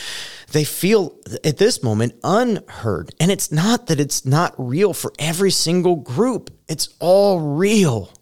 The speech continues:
But as you're going through these trials and these tribulations, go through them in faith and hope and in love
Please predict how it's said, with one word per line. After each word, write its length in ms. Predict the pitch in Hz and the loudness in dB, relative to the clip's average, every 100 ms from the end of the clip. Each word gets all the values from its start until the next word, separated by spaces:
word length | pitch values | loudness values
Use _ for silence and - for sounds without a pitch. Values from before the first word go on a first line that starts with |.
| _ | _
But 160 | - 135 143 | -10 -6 -2
as 340 | 156 196 151 | 0 2 0
you're 100 | 170 | 0
going 260 | 151 143 131 | 0 0 0
through 180 | 156 | 0
these 200 | 147 127 | 2 0
trials 640 | - - 110 131 120 117 123 | -2 -8 -6 -6 -4 -4 -2
and 100 | 117 | -2
these 140 | 113 | -4
tribulations, 880 | - 131 110 92 135 - 101 98 - - - - | -4 -4 -2 0 0 0 -2 -4 -8 -14 -18 -2
go 120 | 123 | -2
through 340 | - - 208 | 0 -4 -2
them 180 | 202 143 | 0 0
in 100 | 101 | 0
faith 640 | - - 156 151 - - - - - - | -4 -6 -2 -2 -4 -12 -16 -20 -20 -6
and 100 | 110 | -4
hope 540 | 107 - 156 180 139 - - - - | -2 -2 2 2 0 -8 -20 -20 -16
and 140 | - 123 | -2 0
in 140 | 120 | 0
love 560 | 110 131 123 82 - | 0 0 0 -4 -14